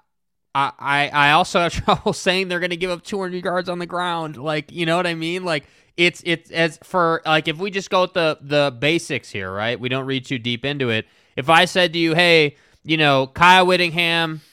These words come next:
a Kyle Whittingham-led football team, you know that he's a defensive first guy," right away I would say, "Yeah, there's no way they're giving up two hundred on the ground." Like, there's no way, right? Like, that's probably not gonna happen. But then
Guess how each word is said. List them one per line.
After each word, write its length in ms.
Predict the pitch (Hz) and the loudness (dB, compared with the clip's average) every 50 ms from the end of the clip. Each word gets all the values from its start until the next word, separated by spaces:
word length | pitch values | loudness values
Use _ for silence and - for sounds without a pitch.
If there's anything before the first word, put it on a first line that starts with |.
| _ _ _ _ _ _ _ _ - | _ _ _ _ _ _ _ _ -4
a 120 | 143 135 | -4 -2
Kyle 300 | - 170 170 180 185 185 | 4 4 6 6 6 4
Whittingham-led 580 | 190 190 185 180 175 180 175 170 170 170 160 143 | 2 0 -2 -2 -2 -2 -2 -2 -2 -4 -4 -4
football 400 | - 170 156 - 165 156 151 147 | -4 -4 -4 0 0 0 0 0
team, 340 | - - 165 160 156 151 143 | -4 -6 -6 -4 -4 -4 -4
you 120 | 143 143 | -4 -4
know 180 | 139 147 151 156 | -2 -2 -2 -2
that 120 | 156 160 | -2 -2
he's 140 | 160 156 151 | -4 -4 -4
a 60 | 156 | -4
defensive 520 | 143 147 147 143 - 156 143 127 - 147 - | -4 -4 -6 -4 -4 -6 -6 -6 -8 -10 -8
first 300 | - 147 139 135 - - | -6 -6 -6 -6 -6 -4
guy," 400 | - 131 127 127 127 127 123 120 _ _ _ _ _ _ _ _ _ _ _ _ - | -2 0 2 2 2 2 0 -2 _ _ _ _ _ _ _ _ _ _ _ _ -8
right 320 | - 123 151 175 202 202 | 0 4 6 8 8 8
away 380 | 185 170 170 185 190 185 180 165 | 6 6 6 6 6 6 6 6
I 140 | 156 156 151 | 4 4 2
would 160 | 151 151 147 | 0 -4 -6
say, 260 | - - 156 143 139 | -4 -2 0 0 0
"Yeah, 300 | 139 139 160 196 185 151 | -2 -2 -2 -2 -2 -2
there's 180 | 120 117 117 160 | -4 -4 -6 -4
no 80 | 175 | -4
way 220 | 156 143 160 175 156 | -4 -2 -2 -2 -2
they're 80 | 131 | -4
giving 200 | 110 113 117 113 | -6 -8 -8 -8
up 80 | 110 98 | -10 -10
two 140 | - - 147 | -10 -10 -8
hundred 200 | 139 127 117 113 | -8 -6 -6 -6
on 100 | 113 107 | -6 -8
the 80 | 98 | -8
ground." 480 | 87 - 104 127 131 104 85 92 - _ _ _ _ _ - | -8 -6 -6 -4 -6 -6 -10 -14 -20 _ _ _ _ _ -6
Like, 240 | 127 120 107 98 _ _ _ _ | -2 -2 -2 -4 _ _ _ _
there's 180 | - 147 160 170 | -12 -10 -6 -4
no 120 | 185 165 | -2 -2
way, 300 | 139 127 165 208 170 98 | 0 2 2 2 2 2
right? 360 | 85 87 95 117 170 214 196 _ _ _ _ _ _ - | 0 -2 -2 0 0 0 -2 _ _ _ _ _ _ -10
Like, 180 | 131 117 113 | -10 -10 -6
that's 220 | - 139 143 - - | -4 -6 -6 -6 -8
probably 380 | - - 135 123 131 151 147 | -6 -2 -2 -2 -2 -4 -6
not 180 | 143 143 139 - | -8 -8 -8 -6
gonna 160 | - 127 110 | -6 -6 -6
happen. 380 | 107 117 123 147 - 202 202 196 | -4 -4 -4 -4 -4 -6 -6 -2
But 180 | 160 151 135 | -2 -2 0
then 440 | - 160 180 220 214 190 180 180 180 | 2 2 2 2 2 2 0 -2 -6